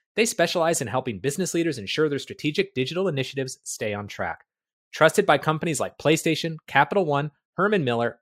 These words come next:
PayPal, and T-Mobile, you can find them at this dot dot C O.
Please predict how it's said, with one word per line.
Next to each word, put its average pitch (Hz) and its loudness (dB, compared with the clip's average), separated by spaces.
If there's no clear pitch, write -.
PayPal, 143 4
and 95 -12
T-Mobile, 123 0
you 160 -2
can 202 0
find 156 2
them 160 -2
at 92 -10
this 147 2
dot 147 0
dot 113 -4
C 110 -4
O. 78 -8